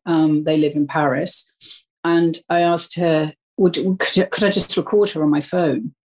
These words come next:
Um, s-, reciting the prayer,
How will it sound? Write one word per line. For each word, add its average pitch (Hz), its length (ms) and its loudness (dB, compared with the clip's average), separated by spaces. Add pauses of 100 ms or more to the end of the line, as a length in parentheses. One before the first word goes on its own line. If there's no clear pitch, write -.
(100)
Um, 151 480 2 (540)
s-, - 240 -4 (440)
reciting 160 680 0
the 147 60 0
prayer, 147 460 -2